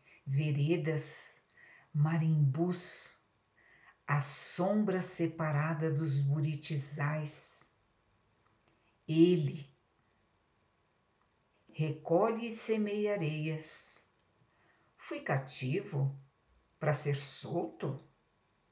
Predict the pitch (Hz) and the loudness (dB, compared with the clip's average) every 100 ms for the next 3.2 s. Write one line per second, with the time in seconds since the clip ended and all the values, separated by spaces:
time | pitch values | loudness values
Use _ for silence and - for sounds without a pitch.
0 | _ _ _ _ - 294 269 285 269 262 | _ _ _ _ -8 -6 0 2 2 0
1 | 262 254 185 185 226 220 240 226 226 240 | 0 2 2 2 2 0 0 0 -2 -2
2 | 233 240 240 - - - 147 196 175 147 | -2 -2 -2 -4 -4 -2 0 0 -2 -4
3 | 143 135 | -4 -4